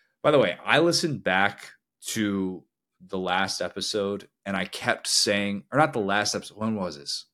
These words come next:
This was, like, a couple weeks ago. I kept saying that Mississippi <laughs> State was last in the country in percentage of returning production, and I meant last in the S E C.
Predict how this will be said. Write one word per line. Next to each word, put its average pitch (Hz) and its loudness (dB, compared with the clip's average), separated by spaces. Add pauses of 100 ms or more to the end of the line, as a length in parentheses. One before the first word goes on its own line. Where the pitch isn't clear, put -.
(260)
This - -4
was, 110 -4
like, 98 -2
a - -20
couple 95 -6
weeks 92 -12
ago. 78 -10 (220)
I - -2
kept - -2
saying 131 0 (340)
that 101 4
Mississippi 113 0
<laughs> - 0
State 110 -2
was 101 -10
last 92 0
in 98 -8
the 92 -10
country 110 -4
in 101 -8
percentage 110 -4
of 104 -6
returning 110 -6
production, 110 -4
and 113 -4
I 113 0
meant 120 -4
last 95 -4
in 104 -12
the 92 -6
S 92 -4
E 92 -14
C. 92 -20